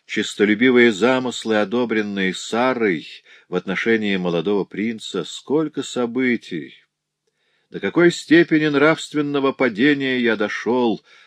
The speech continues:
живя среди преступной мерзости!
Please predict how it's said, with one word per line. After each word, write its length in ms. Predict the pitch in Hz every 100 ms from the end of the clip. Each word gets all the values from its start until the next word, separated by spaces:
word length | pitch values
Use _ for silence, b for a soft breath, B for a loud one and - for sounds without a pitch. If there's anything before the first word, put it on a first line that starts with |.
| b
живя 440 | - 98 98 107 104
среди 340 | 95 95 98
преступной 680 | 95 92 - 101 98 92 90
мерзости! 880 | 90 104 98 85 - - 78 67